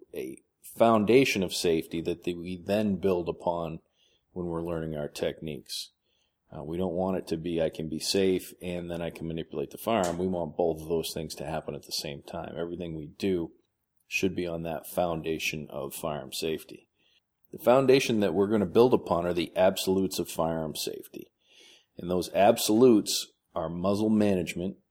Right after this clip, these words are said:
and trigger finger discipline. Now, the way we word our firearm safety rules, uh, at sig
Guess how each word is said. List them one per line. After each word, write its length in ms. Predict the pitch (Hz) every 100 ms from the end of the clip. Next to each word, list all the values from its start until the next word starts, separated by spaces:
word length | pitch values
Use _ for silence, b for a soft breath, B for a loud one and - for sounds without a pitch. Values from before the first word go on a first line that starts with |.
| _ _ _ _
and 200 | 95 80
trigger 280 | - 101 95
finger 300 | - 95 92
discipline. 560 | 95 107 - - 64 - _ _ _ _ _ b b b b b - -
Now, 100 | 101
the 80 | 98
way 160 | 117 123
we 180 | 120
word 400 | 110 113 113 110
our 260 | 107 98 98
firearm 300 | - 104 101
safety 340 | - 101 101
rules, 680 | 98 95 95 98 95 95 -
uh, 260 | 80 80 78
at 180 | 90 -
sig 520 | - 98 87 85 -